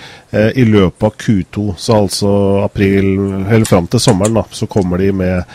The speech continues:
en offisiell oppgradering til versjon to tre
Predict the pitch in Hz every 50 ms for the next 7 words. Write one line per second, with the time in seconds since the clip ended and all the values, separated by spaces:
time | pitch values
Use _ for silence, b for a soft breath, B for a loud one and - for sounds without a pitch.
0 | B B B B B - 101 98 95 - 101 92 101 95 87 87 87 82 - -
1 | - 87 82 85 87 87 90 92 90 - - 92 95 92 - - 98 92 95 -
2 | - - 110 104 107 104 95 B B B B B B B B - - 214 208 202
3 | 196 202 208 208 107